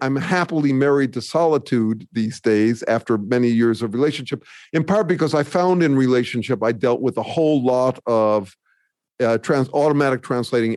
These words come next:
"ouch" into "you've done me wrong, you violated some moral principle I've just pulled out of my butt," um,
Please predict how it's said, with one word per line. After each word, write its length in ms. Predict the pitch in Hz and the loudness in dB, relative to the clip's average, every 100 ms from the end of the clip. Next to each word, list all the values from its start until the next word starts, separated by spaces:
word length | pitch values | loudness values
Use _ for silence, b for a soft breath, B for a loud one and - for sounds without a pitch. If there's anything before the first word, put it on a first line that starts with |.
| - | 0
"ouch" 380 | 123 120 - - | 0 0 -4 -8
into 240 | 117 104 | -6 -2
"you've 220 | 113 107 101 | 0 0 0
done 180 | 107 | 0
me 120 | 107 104 | 2 2
wrong, 360 | 104 101 104 | 2 0 0
you 80 | 107 | -2
violated 640 | 95 117 120 117 113 107 95 | -2 0 2 2 2 0 -2
some 140 | 113 | -4
moral 320 | 107 110 110 | 0 0 0
principle 520 | - - 117 104 98 | -2 -6 -6 -6 -2
I've 120 | 98 95 | 0 0
just 220 | 104 - | -4 -4
pulled 240 | 101 92 | -2 0
out 320 | 92 95 92 _ | 0 0 -2 _
of 100 | 95 | -6
my 140 | 92 90 | -4 -2
butt," 280 | 107 113 - B B B B | 0 -2 -4 B B B B
um, 400 | 113 117 113 | -2 0 0